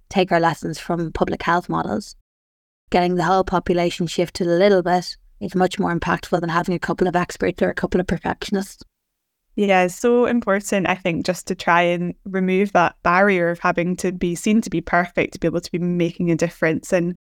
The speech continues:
Speaker 2: I'll join you in that by saying, like, I'm really interested in sustainability, but I've put stuff in orange clinical waste bins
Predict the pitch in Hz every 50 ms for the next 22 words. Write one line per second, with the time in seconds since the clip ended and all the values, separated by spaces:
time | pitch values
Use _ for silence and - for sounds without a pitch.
0 | _ _ _ _ _ _ - 196 196 185 196 185 196 202 202 196 190 185 170 170
1 | - - 170 180 185 - 196 180 175 175 175 170 160 160 156 156 156 - - 180
2 | 170 165 - - - - 185 196 196 190 180 175 180 180 175 175 180 185 - 180
3 | 180 180 190 - 175 170 - 185 - 180 175 180 170 180 175 175 180 180 - -
4 | 170 165 165 165 - _ _ _ _ _ _ _ _ _ - - 175 170 - -
5 | - - - - - _ - - 175 175 - - - 208 - - - 185 190 -
6 | - 180 - 175 175 180 180 - - - 185 180 175 - 175 165 170 175 175 -
7 | - - 175 170 165 165 170 165 - -